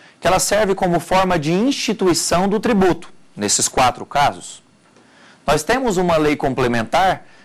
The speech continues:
que pode servir para traçar normas gerais acerca de determinados tributos. É o que nós vamos ver a título de exemplo com a Lei Complementar oitenta e sete de noventa e seis,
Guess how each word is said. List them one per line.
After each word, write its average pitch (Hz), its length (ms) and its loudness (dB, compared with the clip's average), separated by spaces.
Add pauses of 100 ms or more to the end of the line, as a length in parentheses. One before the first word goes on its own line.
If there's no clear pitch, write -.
que - 120 -10
pode 214 240 2
servir 208 400 0
para 196 260 2
traçar 190 480 0
normas 208 500 0
gerais 175 460 2
acerca 175 460 -2
de 175 100 -2
determinados 160 680 0
tributos. 156 600 0 (460)
É 220 60 2
o 233 40 0
que 302 80 -4
nós 254 180 0
vamos 196 280 0
ver 180 240 2
a 151 80 2
título 147 360 -6
de 127 120 -2
exemplo 135 440 -2 (300)
com - 100 -4
a 208 40 2
Lei 202 120 2
Complementar 180 600 0
oitenta 165 360 -4
e 143 60 -4
sete 156 400 -2
de 123 140 -4
noventa 123 360 -2
e 117 80 2
seis, 151 460 0